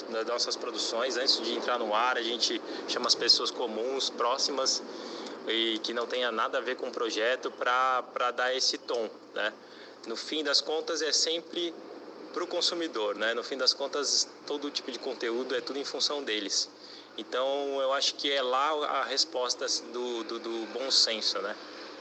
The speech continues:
É deles que deve, deve vir, né? A gente sempre, eu como diretor e diretor, diretor de fotografia, tenho um, putz, aquele take que demorou pra fazer, foi difícil, cinco da manhã, não sei o quê, eu queria muito que entrasse, né? E às vezes não, não é relevante, mas é porque eu tenho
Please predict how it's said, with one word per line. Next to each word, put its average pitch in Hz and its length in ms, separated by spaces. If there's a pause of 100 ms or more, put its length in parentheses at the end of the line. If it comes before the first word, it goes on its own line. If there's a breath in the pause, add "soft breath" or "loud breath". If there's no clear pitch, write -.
(100)
É 110 80
deles 113 240
que - 80
deve, 113 380
deve 110 280
vir, 104 260
né? 101 200
A 101 80
gente 107 320
sempre, 120 600 (460)
eu 127 240
como 123 300
diretor 123 640
e 113 340 (300 loud breath)
diretor, 120 320
diretor 117 420
de - 80
fotografia, 120 760
tenho 117 260
um, 110 220 (260)
putz, 127 300
aquele 123 300
take 123 560
que 113 360 (920 loud breath)
demorou 123 380
pra 131 100
fazer, 113 640
foi 123 160
difícil, 117 560
cinco 135 280
da 120 120
manhã, 127 360
não 131 60
sei 127 120
o 120 60
quê, 143 300
eu 131 40
queria 139 180
muito 135 200
que 131 100
entrasse, 107 460
né? 117 180
E 127 60
às 123 80
vezes 120 400
não, 107 260
não 107 140
é 107 40
relevante, 107 520
mas 107 180
é 107 80
porque - 260
eu 113 140
tenho 117 380